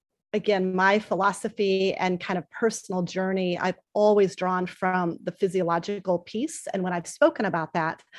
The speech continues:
um, not only do people identify to the gray area drinking, saying, "That's my story, that's how I drink." I wasn't an end stage, you know, rock bottom. I functioned as a drinker,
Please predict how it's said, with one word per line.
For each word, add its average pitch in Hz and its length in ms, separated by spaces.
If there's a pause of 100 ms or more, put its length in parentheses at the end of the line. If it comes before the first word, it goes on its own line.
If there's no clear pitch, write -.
(340)
um, 185 440 (140)
not 214 180
only 247 160
do 208 140
people 202 460
identify 185 680
to 175 240
the 175 100
gray 185 280
area 175 200
drinking, 170 400
saying, 180 340
"That's - 420 (120)
my 220 140
story, 214 340
that's - 240
how 202 280
I 190 120
drink." 185 300
I 160 100
wasn't 196 500 (320)
an 196 120
end 202 320
stage, 196 800
you 196 140
know, 175 140
rock 190 380
bottom. 185 520
I 175 100 (260)
functioned 208 720 (420)
as 185 180
a 185 80
drinker, 196 640